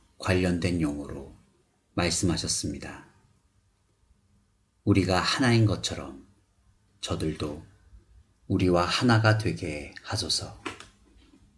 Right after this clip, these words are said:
그러므로 당신이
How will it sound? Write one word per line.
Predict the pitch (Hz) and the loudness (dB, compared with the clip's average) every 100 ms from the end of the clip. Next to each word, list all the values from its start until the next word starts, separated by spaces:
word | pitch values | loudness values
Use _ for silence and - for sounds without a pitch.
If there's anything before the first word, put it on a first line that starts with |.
| _ _ _ _ _ _ _ _ _ _ - | _ _ _ _ _ _ _ _ _ _ -4
그러므로 | - 92 87 85 85 85 - _ _ _ _ _ _ - | 0 2 2 0 0 -2 -10 _ _ _ _ _ _ -6
당신이 | - 98 95 101 98 98 | 2 4 4 6 6 4